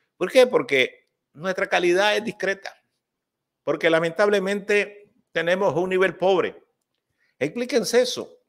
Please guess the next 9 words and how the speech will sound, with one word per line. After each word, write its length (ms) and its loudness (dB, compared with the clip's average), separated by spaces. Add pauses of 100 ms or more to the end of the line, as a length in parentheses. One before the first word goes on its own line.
en 200 -2
ninguna 340 2
otra 220 2
parte 540 -2 (1200)
llegan 480 2 (340)
peloteros 520 6
viejos, 440 0
ya 280 -2
que 380 -6